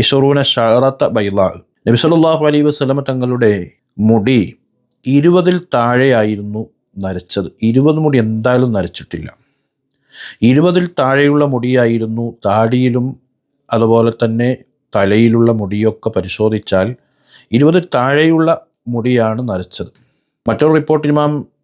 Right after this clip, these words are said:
അനസ് ബിൻ മാലിക് റളിയല്ലാഹു അൻഹു പറയുന്നതായി കാണാം, ഏകദേശം പതിനെട്ടോ പത്തൊമ്പതോ മുടിയാണ് തലയും താടിയും ഒക്കെ കൂടി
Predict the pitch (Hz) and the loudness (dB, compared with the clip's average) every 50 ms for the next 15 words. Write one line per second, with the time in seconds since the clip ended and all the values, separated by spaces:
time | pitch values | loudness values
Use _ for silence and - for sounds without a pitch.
0 | _ _ _ _ _ _ - 120 120 117 110 - 147 151 156 151 147 143 143 143 | _ _ _ _ _ _ -4 -2 -2 -2 -2 -2 -2 -2 0 0 0 0 0 0
1 | 143 147 143 135 139 139 131 135 135 135 123 127 131 127 127 123 120 127 123 123 | 0 0 0 0 0 0 2 2 2 2 2 0 -2 -2 -2 -4 -4 -4 -2 0
2 | 120 117 120 127 127 127 123 120 120 120 120 117 117 - 110 104 104 107 110 113 | 0 0 0 0 -2 -2 -2 0 0 0 0 -2 -2 -2 -2 0 0 0 -2 -2
3 | 117 123 _ _ _ _ _ _ _ _ _ _ _ _ _ - - 123 127 135 | -4 -8 _ _ _ _ _ _ _ _ _ _ _ _ _ -4 -2 0 0 2
4 | 139 139 143 143 - - 147 143 131 120 127 139 143 156 151 - 185 190 180 175 | 2 2 0 0 0 -2 -2 -2 0 0 2 2 0 0 -2 -2 -2 0 0 0
5 | 170 - - 139 131 127 120 127 127 117 107 98 104 104 110 107 107 107 107 107 | -2 -2 -2 -2 0 0 0 0 0 0 -2 -2 0 0 0 0 0 -2 -4 -4
6 | - 110 107 110 113 117 120 117 117 110 104 101 95 104 107 110 104 - - - | -2 0 2 2 2 0 0 0 0 0 0 2 0 0 0 -2 -2 -4 -6 -12
7 | 104 - - 98 98 92 95 98 | -12 -10 -6 -6 -4 -4 -2 -4